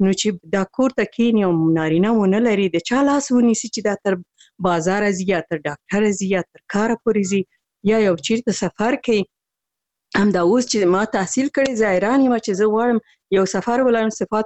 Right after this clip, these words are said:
شمال ته. زه، اه، تر سمنګانه پورې راغلم. یعنې ته باور وکړه چې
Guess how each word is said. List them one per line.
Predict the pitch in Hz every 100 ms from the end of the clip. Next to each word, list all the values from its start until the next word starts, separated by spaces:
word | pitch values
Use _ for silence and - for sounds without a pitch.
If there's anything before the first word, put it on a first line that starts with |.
| -
شمال | 202 202 262
ته. | 262 247 _ _ _ 180
زه، | 196 208 196 -
اه، | 185 180
تر | 175 190
سمنګانه | - 190 185 202 254
پورې | 247 214
راغلم. | 185 214 254 240 247 - _ _ _ 208
یعنې | 196 -
ته | 214
باور | 202 196 247
وکړه | 247 247
چې | 240 240